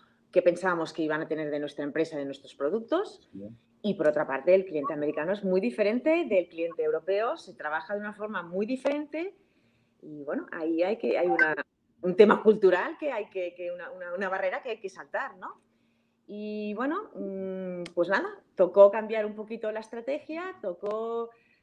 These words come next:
Speaker 1: redirigir algunas gestiones y estrategias y, bueno,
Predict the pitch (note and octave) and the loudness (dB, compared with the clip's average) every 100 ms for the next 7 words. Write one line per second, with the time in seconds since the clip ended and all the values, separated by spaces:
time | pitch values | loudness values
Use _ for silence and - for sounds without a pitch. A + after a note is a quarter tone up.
0 | _ G3 A3+ A#3 A#3+ - B3 A#3+ A#3 A#3 | _ -6 -2 -2 -4 -6 -4 -2 -2 -4
1 | A#3 A3 A3 G3+ - - B3+ A#3 C4+ B3 | -6 -6 -8 -12 -16 -10 -8 -6 2 2
2 | B3 A3+ A3+ B3+ B3+ D#4 E4+ F4+ F#4+ - | 2 -2 -4 -6 -6 -8 -6 -10 -10 -14
3 | G#3+ A3 G#3+ G#3+ G#3 G#3+ D#4+ | -12 -10 -8 -8 0 0 0